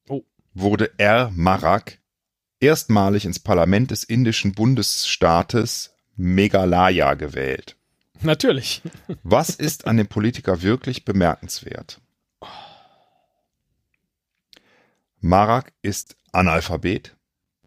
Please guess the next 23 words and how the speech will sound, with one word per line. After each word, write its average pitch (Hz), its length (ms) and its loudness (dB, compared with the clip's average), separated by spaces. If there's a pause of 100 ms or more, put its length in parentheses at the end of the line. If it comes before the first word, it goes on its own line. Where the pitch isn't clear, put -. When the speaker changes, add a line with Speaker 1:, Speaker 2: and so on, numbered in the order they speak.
(640)
Speaker 1:
Hm. 120 160 -12 (400)
Speaker 2:
Zum 98 160 -6
Zeitpunkt 117 460 0
der 87 140 2
Wahl 90 360 2
war 90 160 2
Maraks 92 400 -2
Ehefrau 101 520 -2
erst 85 240 -4
vierzehn 127 460 0
Jahre 82 360 2
alt. 85 280 -2 (3000)
Marak 113 440 0
hat - 180 -2
acht - 280 -4
Geschwister, - 560 -2
alle 117 160 2
sind 113 220 -2
ebenfalls 117 600 -2
Mitglieder 90 460 2
desselben 90 440 0
Parlaments. 85 840 0 (800)
Hm. 78 140 -10